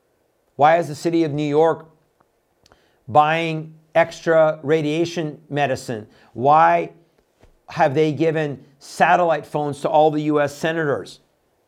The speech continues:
What does our government know that they're gonna allow to happen, just like what happened in Israel, where I believe that some elements within that government allowed this to happen?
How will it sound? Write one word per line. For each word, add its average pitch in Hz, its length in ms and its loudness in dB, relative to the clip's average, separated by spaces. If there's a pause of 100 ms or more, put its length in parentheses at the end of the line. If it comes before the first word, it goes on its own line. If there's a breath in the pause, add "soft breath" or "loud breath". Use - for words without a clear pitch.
(580)
What 170 280 2
does 170 200 0
our 151 140 0
government 160 560 0
know 147 340 0
that 139 180 -2
they're 147 120 -2
gonna 156 260 -4
allow 156 440 2
to 165 140 -10
happen, 151 540 -4 (260 soft breath)
just 156 400 0
like 160 280 -4
what 156 180 0
happened 156 380 -2
in 135 80 -6
Israel, 147 580 -4 (120)
where 143 140 0
I 165 160 4
believe 156 440 -4
that 139 200 -6 (120)
some 180 420 -2
elements 170 500 -2
within 151 300 -4
that 151 200 -6
government 156 500 0
allowed 156 800 0
this 170 320 -4
to 170 180 0
happen? 165 640 -4